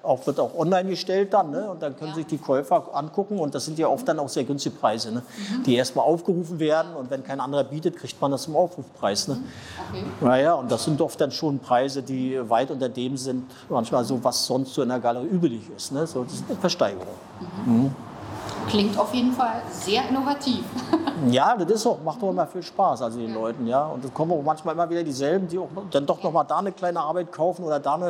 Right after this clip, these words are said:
Speaker 2: Ah.
Speaker 1: kleine Arbeit kaufen. Ja, ja, ja, ja. Hm.
Speaker 2: Okay. Gut, dann komme ich mal zu meiner letzten Frage. Können Sie denn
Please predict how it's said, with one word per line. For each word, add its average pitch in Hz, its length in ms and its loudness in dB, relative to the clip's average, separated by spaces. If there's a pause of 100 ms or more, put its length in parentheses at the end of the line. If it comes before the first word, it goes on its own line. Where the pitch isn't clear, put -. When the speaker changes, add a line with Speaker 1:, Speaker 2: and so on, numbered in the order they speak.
(500)
Speaker 2:
Ah. 180 120 -6
Speaker 1:
kleine 151 300 4
Arbeit 147 360 0
kaufen. 147 280 -6
Ja, 143 120 6
ja, 151 60 4
ja, 120 580 0
ja. 123 60 -6
Hm. 117 380 -10 (600)
Speaker 2:
Okay. 190 100 -4 (640)
Gut, 339 260 4
dann 202 100 -2
komme 277 140 0
ich 320 40 4
mal 311 100 2
zu 302 100 -8
meiner 262 200 0
letzten 285 320 -6
Frage. 185 240 -2 (160)
Können 247 180 4
Sie 269 140 2
denn 277 220 2